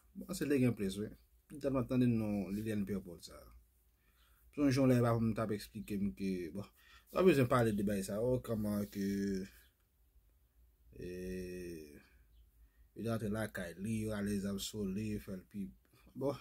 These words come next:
eh, anyway, ça va pas, pas trop important. Même qu'on est grand pile monde, bon, il y a quelqu'un qui est content tout parce que, eh, moi, il était vrai que pour Jovenel, t'es allé dans n'importe façon que,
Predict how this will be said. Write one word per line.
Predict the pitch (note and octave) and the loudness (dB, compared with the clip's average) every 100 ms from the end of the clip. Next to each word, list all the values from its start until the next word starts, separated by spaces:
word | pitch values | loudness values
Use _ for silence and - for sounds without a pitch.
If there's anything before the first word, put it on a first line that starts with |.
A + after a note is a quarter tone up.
| - | -4
eh, | C#3 C#3+ | -2 2
anyway, | D#3 A2+ G#2 | 4 4 2
ça | B2 | 2
va | A#2 | 0
pas, | A2+ A2+ A2+ - | 2 0 0 -2
pas | - | -6
trop | A2 | -4
important. | F#2+ F#2 F2 - A2 - - - - _ | -4 -4 -6 -4 -4 -4 -12 -20 -20 _
Même | C#3 D3 | 0 4
qu'on | D#3+ D#3 | 8 8
est | |
grand | C3+ C#3+ | 8 6
pile | - G3 | 12 12
monde, | F#3 E3 E3 E3 - - _ - - _ _ _ - - - | 12 10 8 6 -2 -18 _ -20 -20 _ _ _ -20 -18 -4
bon, | A#2 - | -2 0
il | C3 G3 | -2 0
y | |
a | |
quelqu'un | G3+ E3+ D3+ | 6 8 8
qui | C#3 | 6
est | B2 | 4
content | B2 A#2 A2 G#2+ | 4 2 2 0
tout | C3 C3+ | -2 0
parce | A2+ G2+ | 0 0
que, | - | -2
eh, | G2 F#2 F2+ E2 - - A2+ G#2 G#2 G#2 | -4 -4 -6 -10 -16 -16 -10 -6 -4 -2
moi, | A2 A2+ - G#2+ | -4 -6 -8 -4
il | C#3+ | 0
était | C#3+ E3 | 6 8
vrai | C3+ C#3 C3 | 10 6 6
que | C#3 | 4
pour | C3 C3 C3 B2+ B2 - _ _ _ _ - | 2 2 4 4 2 -6 _ _ _ _ -6
Jovenel, | B2 C#3 B2+ A#2+ A2+ G#2 | 0 2 4 4 2 0
t'es | - | 2
allé | A#2+ A#2 A2+ A2+ | 4 4 4 2
dans | A#2 A2+ A2 | 2 2 0
n'importe | A2 B2 A#2 G2+ | 0 0 -2 -4
façon | A#2+ A2 G#2+ G2+ | -2 -2 -4 -6
que, | G#2+ G2 F#2+ | -2 0 0